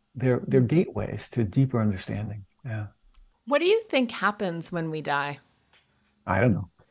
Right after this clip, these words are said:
Speaker 2: <laughs>
Speaker 1: I mean, really, I don't know. <laughs>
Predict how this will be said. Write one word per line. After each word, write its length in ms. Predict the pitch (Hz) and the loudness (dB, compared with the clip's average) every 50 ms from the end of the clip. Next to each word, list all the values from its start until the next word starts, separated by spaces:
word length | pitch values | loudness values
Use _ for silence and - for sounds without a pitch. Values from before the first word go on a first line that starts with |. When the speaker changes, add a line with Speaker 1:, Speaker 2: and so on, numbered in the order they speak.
| _ _ _ _ _ _ _ - | _ _ _ _ _ _ _ -18
Speaker 2:
<laughs> 360 | - - - - _ _ - | -18 -18 -20 -20 _ _ 0
Speaker 1:
I 1600 | - - 508 - 311 - - - 339 - - - 494 494 - - - 523 - - - - - _ _ - 539 - - - - - | 0 0 0 0 -2 -2 0 -2 -2 -2 2 2 2 2 4 2 2 2 2 -2 -10 -20 -20 _ _ 0 0 0 2 2 8 10
mean, 160 | 160 151 156 | 12 12 12
really, 220 | 180 202 147 123 | 12 12 12 12
I 140 | 120 120 131 | 12 12 12
don't 140 | 151 170 180 | 12 10 12
know. 400 | 214 277 - - - - - - - - - _ _ - | 12 10 10 8 6 0 -6 -10 -12 -14 -16 _ _ 4
<laughs> 680 | - - - - - - - - - - - - - | 4 4 6 6 4 2 2 0 -4 -6 -6 -6 -8